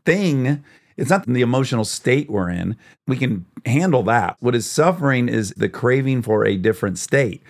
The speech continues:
So it's almost like once you just go like, "Okay, this is the state I'm in,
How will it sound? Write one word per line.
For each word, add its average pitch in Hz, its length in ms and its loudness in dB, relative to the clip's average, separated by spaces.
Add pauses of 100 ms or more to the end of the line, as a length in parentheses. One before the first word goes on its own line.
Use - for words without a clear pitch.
(280)
So 165 140 4
it's 185 80 0
almost 240 200 4
like 185 120 2
once 170 280 2
you 220 200 2
just 156 300 0
go 139 220 6
like, 127 280 2
"Okay, 143 420 4
this 131 160 2
is - 20 -6
the 135 160 0
state 143 100 6
I'm 123 100 0
in, 110 320 -2